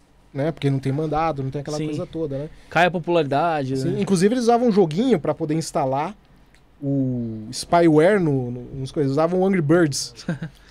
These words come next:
Speaker 3: O Angry
Speaker 1: Jogava Angry
Speaker 3: Birds,
Speaker 1: Birds?
Speaker 2: Joguei,
Speaker 3: né, cara?
Speaker 2: joguei, mano.
Speaker 1: Você
Speaker 2: Os
Speaker 1: jogou
Speaker 2: caras me
Speaker 1: no celular?
Speaker 2: espionaram, os caras me espionaram, joguei
Speaker 1: Os caras
Speaker 2: pra caralho.
Speaker 1: entravam lá e
Speaker 2: <laughs>
Speaker 1: pegaram...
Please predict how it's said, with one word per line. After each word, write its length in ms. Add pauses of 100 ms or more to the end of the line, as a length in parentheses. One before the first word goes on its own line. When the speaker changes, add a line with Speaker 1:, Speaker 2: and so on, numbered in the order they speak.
(120)
Speaker 3:
O 120
Angry 100
Speaker 1:
Jogava 340
Angry 200
Speaker 3:
Birds, 20
Speaker 1:
Birds? 140
Speaker 2:
Joguei, 100
Speaker 3:
né, 60
cara? 100
Speaker 2:
joguei, 380
mano. 180
Speaker 1:
Você 80
Speaker 2:
Os 80
Speaker 1:
jogou 80
Speaker 2:
caras 140
me 40
Speaker 1:
no 40
celular? 240
Speaker 2:
espionaram, 240
os 60
caras 180
me 80
espionaram, 500
joguei 140
Speaker 1:
Os 180
caras 200
Speaker 2:
pra 40
caralho. 240
Speaker 1:
entravam 60
lá 120
e 140
Speaker 2:
<laughs> 20
Speaker 1:
pegaram... 340